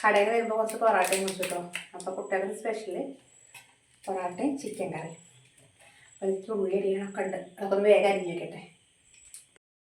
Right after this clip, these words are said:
ചിക്കൻ ഇവിടെ ആയിട്ടോ. ചിക്കൻ ഇവിടെ വരട്ടി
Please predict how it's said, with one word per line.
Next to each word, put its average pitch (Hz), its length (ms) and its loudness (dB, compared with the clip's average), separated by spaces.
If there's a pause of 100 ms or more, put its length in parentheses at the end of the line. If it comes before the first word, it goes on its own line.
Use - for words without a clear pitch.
(400)
ചിക്കൻ 262 460 8
ഇവിടെ 285 240 12
ആയിട്ടോ. 190 380 8 (1200)
ചിക്കൻ 294 260 6
ഇവിടെ 330 200 10
വരട്ടി 233 540 8